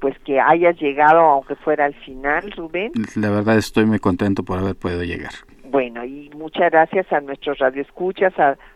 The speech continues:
Speaker 1: don Javier Guerra, de la Benito Juárez, Martín Catalán, eh,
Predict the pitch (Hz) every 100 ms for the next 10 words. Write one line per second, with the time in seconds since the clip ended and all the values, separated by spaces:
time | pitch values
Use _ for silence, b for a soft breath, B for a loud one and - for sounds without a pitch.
0 | _ 180 175 185 147 147 147 143 151 175
1 | 185 180 170 165 180 _ - b b -
2 | 143 135 131 131 139 - 123 - 147 151
3 | 156 151 131 - 147 143 - 127 - 120
4 | 123 139 143 160 175 B B B B -
5 | - 151